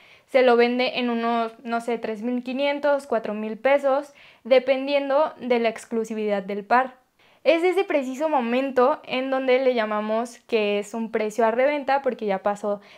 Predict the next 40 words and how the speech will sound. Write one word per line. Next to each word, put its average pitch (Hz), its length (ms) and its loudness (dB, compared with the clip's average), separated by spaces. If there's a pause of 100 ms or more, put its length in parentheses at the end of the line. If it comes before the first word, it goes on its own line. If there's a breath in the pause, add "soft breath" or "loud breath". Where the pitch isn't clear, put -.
de 214 160 -2
que 214 120 -4
esta 214 180 -2
persona 202 400 -6
lo - 140 -8
compró 202 320 -2
a 240 60 4
retail 302 500 -4
y 220 140 -2
ahora 196 260 0
él 202 80 -2
lo 202 80 -2
está 208 260 -8 (100)
revendiendo. 233 760 -4 (260 loud breath)
Esta 247 180 0
persona 247 460 0
sería 226 320 -2
un 202 120 -6
revendedor. 202 520 -2 (600 soft breath)
Y 285 120 2
ustedes 339 380 2
dirán, 254 560 2
¿cómo 330 340 2 (220)
los 277 160 6
revendedores 233 960 2
es 247 320 4
que - 300 -2
establecen 240 960 -2
estos 233 520 -2
precios? 269 760 -4
¿Cómo 269 280 0
ellos 294 240 0
saben 254 400 -4
en 240 220 -4
cuánto 240 400 -2
ofrecer 214 400 -6
un 208 100 -6
par 202 220 -4
de 196 100 -6
tenis? 208 500 -10